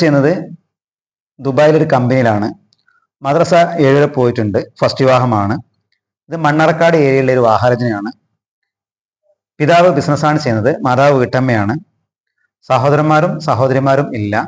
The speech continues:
അടുത്ത പ്രപ്പോസൽ മുഹമ്മദ് ഷാഹിദ്, റീജൻ ഇസ്ലാം സുന്നിയാണ്, വയസ്സ് ഇരുപത്തിയാറ്, ഉയരം നൂറ്റി എഴുപത്തിയഞ്ചാണ്, വെയിറ്റ് എഴുപത്തിമൂന്ന്, നിറം വൈറ്റ് ആൻഡ് ഫെയർ ആണ്, വിദ്യാഭ്യാസം ബിടെക് സിവിൽ എഞ്ചിനീയറിംഗ് കഴിഞ്ഞതാണ്.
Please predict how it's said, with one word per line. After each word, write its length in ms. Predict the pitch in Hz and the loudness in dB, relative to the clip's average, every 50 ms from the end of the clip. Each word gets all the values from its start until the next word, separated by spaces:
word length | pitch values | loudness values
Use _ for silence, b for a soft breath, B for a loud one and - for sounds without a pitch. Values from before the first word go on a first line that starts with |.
| - _ _ _ _ _ _ _ _ _ _ _ _ _ _ b b b b b b b - | -8 _ _ _ _ _ _ _ _ _ _ _ _ _ _ b b b b b b b 0
അടുത്ത 180 | 143 147 143 151 147 | 0 2 2 2 2
പ്രപ്പോസൽ 400 | - - 175 151 143 139 156 147 170 185 - - - _ _ _ _ _ _ _ _ _ _ _ _ _ _ _ _ _ _ _ _ - | 2 2 0 -2 0 0 0 -2 -2 -4 -8 -12 -18 _ _ _ _ _ _ _ _ _ _ _ _ _ _ _ _ _ _ _ _ -4
മുഹമ്മദ് 380 | 143 127 147 156 160 160 160 151 - | -2 0 0 2 0 0 0 -2 0
ഷാഹിദ്, 400 | 143 127 117 104 123 127 127 - - - 139 | 0 0 2 2 0 -2 -2 -6 -6 -2 0
റീജൻ 160 | 147 170 170 | 0 0 0
ഇസ്ലാം 200 | 165 170 180 180 180 | 0 0 0 0 0
സുന്നിയാണ്, 460 | 147 131 127 127 120 107 101 101 120 160 208 - _ _ _ _ _ _ _ _ _ _ _ _ - 127 | -2 -2 0 0 0 0 -2 -2 -4 -6 -8 -14 _ _ _ _ _ _ _ _ _ _ _ _ -4 0
വയസ്സ് 240 | 147 165 170 165 165 | 0 0 2 0 0
ഇരുപത്തിയാറ്, 580 | 151 135 131 - 135 135 123 110 107 107 107 120 151 - - - - - - | -2 -2 -2 0 0 0 2 2 0 0 -2 -2 -4 -6 -10 -16 -12 -4 -2
ഉയരം 200 | 135 156 180 180 170 | 0 2 2 2 0
നൂറ്റി 200 | 160 160 165 165 160 143 | 0 -2 0 0 0 0
എഴുപത്തിയഞ്ചാണ്, 840 | 131 131 131 131 - 151 160 - 127 120 113 107 120 104 101 101 117 - - 143 | 2 0 0 -2 -2 -4 -6 -4 -4 -4 -2 -2 -2 -2 -4 -6 -8 -8 -6 -2
വെയിറ്റ് 260 | 123 143 143 143 143 143 | -2 0 0 0 0 0
എഴുപത്തിമൂന്ന്, 580 | 135 131 131 131 - 135 117 107 104 101 101 113 - - _ _ _ _ _ _ _ _ _ _ _ _ _ - | 2 2 0 0 -2 -4 -2 -2 -4 -4 -4 -6 -8 -12 _ _ _ _ _ _ _ _ _ _ _ _ _ -6
നിറം 220 | 147 156 175 185 185 175 | -2 0 0 0 0 2
വൈറ്റ് 240 | 151 143 139 139 143 156 | 2 0 2 2 0 -2
ആൻഡ് 120 | 160 156 | -2 0
ഫെയർ 220 | 156 131 120 117 113 110 101 | 0 0 2 2 0 0 -2
ആണ്, 120 | 98 107 160 170 - _ _ _ - | -4 -6 -8 -10 -14 _ _ _ -10
വിദ്യാഭ്യാസം 380 | 131 151 160 170 160 170 165 156 135 | -4 0 0 0 0 0 -2 -2 0
ബിടെക് 380 | 143 139 - 139 147 - - - - - - | 0 0 0 -2 -2 -4 -6 -10 -16 -10 -6
സിവിൽ 280 | - 139 135 151 151 151 151 151 - - 135 | -2 0 0 0 -2 -2 -6 -12 -10 -6 -4
എഞ്ചിനീയറിംഗ് 460 | 127 131 127 135 139 139 143 147 139 139 | -2 0 0 0 0 0 0 0 0 0
കഴിഞ്ഞതാണ്. 480 | 123 120 117 117 110 107 98 95 101 | 0 0 0 0 -2 -2 -2 -2 -4